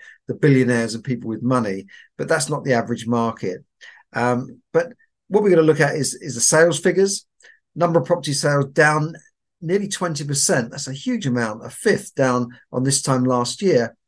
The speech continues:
while the proportion of homes for sale being sold has dropped from eighty to sixty percent. I found a lot of people through my estate agency business are not,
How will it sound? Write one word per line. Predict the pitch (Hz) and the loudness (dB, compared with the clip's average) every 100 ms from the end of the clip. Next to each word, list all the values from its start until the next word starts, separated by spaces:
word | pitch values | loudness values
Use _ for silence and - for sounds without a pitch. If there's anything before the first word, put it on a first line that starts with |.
| - - - | -20 -20 -8
while | 143 143 | -2 -2
the | 139 | -2
proportion | 139 - 208 202 165 | -6 -4 -4 -4 -6
of | 143 | -8
homes | 151 147 139 135 135 - _ - | -4 0 0 0 -4 -10 _ -8
for | 143 | -4
sale | - 220 202 131 123 | 0 2 4 2 0
being | 139 131 | -4 -4
sold | - 143 139 139 139 _ _ | -2 0 2 0 -2 _ _
has | 127 120 | -12 -12
dropped | - 156 165 98 - - _ - | -6 0 0 0 -6 -18 _ -12
from | 127 - | -12 -2
eighty | 143 139 - | 0 0 -4
to | 135 | -2
sixty | - 160 - 131 | -2 -2 -4 -6
percent. | - - 107 101 | -2 -2 -2 -4
I | 147 | -4
found | 143 143 135 127 - _ - | 0 0 0 -4 -12 _ -6
a | 131 | 0
lot | 135 | 2
of | 135 | 2
people | 139 123 | 0 -2
through | 123 139 | -6 -2
my | 123 123 123 | 0 0 -2
estate | 120 - 151 147 | -4 -2 0 0
agency | 120 110 | -2 -4
business | 107 113 113 | -8 -6 -2
are | 127 | 0
not, | 135 127 | 0 0